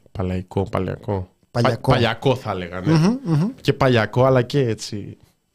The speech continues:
Speaker 1: αριστοκρατικό.
Speaker 2: Έχει βάλει δεύτερο δύο ευρώ η Μαρία. Μαρία, τα βάζεις λίγα-λίγα για να μας καψουρεύεις. Αλλά δεν πειράζει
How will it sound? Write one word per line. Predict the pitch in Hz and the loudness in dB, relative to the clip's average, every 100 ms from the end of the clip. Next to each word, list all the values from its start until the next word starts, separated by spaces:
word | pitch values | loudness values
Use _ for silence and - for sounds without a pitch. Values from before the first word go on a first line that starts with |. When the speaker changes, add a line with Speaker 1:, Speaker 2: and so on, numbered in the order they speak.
| - - | -20 -10
Speaker 1:
αριστοκρατικό. | 117 - 120 117 - - 104 95 - _ - - - - - _ _ - | -8 -8 -6 -8 -6 -2 -2 -2 -10 _ -20 -20 -20 -20 -20 _ _ -2
Speaker 2:
Έχει | 160 165 | 0 2
βάλει | 190 214 - | 4 2 0
δεύτερο | 131 113 143 226 - 156 139 | -4 2 2 2 4 4 6
δύο | 120 131 | 6 4
ευρώ | 117 117 | 4 2
η | |
Μαρία. | 110 110 110 107 101 _ | 2 2 2 2 -2 _
Μαρία, | - 127 170 196 | -2 2 4 4
τα | 151 | 4
βάζεις | 175 160 147 | 2 2 4
λίγα-λίγα | 185 165 147 165 196 | 4 6 6 6 4
για | 175 | 4
να | 165 | 4
μας | 151 | 2
καψουρεύεις. | 156 139 156 156 113 101 - | 2 6 6 6 4 0 -4
Αλλά | - 143 139 | 2 4 4
δεν | 170 | 4
πειράζει | 156 139 147 151 214 226 | 6 6 4 4 2 2